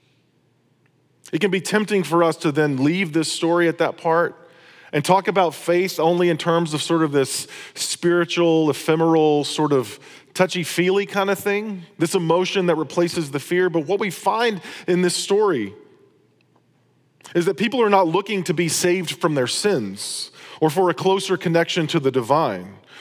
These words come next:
or for a sense of oneness with the universe. What we see in this story is that they need something tangible and that Jesus provides that. That salvation comes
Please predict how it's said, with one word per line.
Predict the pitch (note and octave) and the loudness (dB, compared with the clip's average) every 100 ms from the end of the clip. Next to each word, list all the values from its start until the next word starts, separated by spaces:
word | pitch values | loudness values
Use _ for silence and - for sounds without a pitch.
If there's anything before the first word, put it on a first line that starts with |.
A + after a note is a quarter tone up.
| - | -4
or | E3 E3 | 2 2
for | D#3+ F3+ D#3+ | 2 2 2
a | |
sense | - F#3+ E3 | 0 0 0
of | D3 | -2
oneness | C3+ F3+ F#3 E3 C#3 - | 0 0 2 0 -2 -2
with | C#3 | -4
the | C#3 | -2
universe. | C3+ G#3+ D#3+ G2+ F2+ - | -2 0 0 -2 -4 -2
What | F3 | 0
we | E3+ | 0
see | - A3+ | -2 -2
in | G#3 F3+ | 0 0
this | - | -2
story | - D#3+ C3+ A#2+ - - - | -2 0 2 2 -2 -12 -6
is | D#3 | -2
that | D#3+ D#3+ | 0 0
they | G3 G3+ | -2 0
need | F3 F3+ E3+ | 0 0 -2
something | - E3+ D3 D3 | 0 -2 -2 -6
tangible | - F3 F3 C#3 - - - _ - - | -2 -2 -2 -4 -8 -14 -20 _ -20 -4
and | C3 | 0
that | D#3 | 0
Jesus | - D3+ D#3+ - | 0 -2 -2 -2
provides | D#3 B2 B2+ - | -2 2 0 -2
that. | - - - _ _ _ _ _ _ _ _ - | -10 -14 -18 _ _ _ _ _ _ _ _ 0
That | D#3+ | 2
salvation | D#3+ G3+ D#3 F#3+ G#3 G3+ D#3 | 4 2 2 0 0 -2 -2
comes | C#3+ G3+ G#3 D#3 G2+ - - - | 0 2 4 2 -4 -8 -10 -12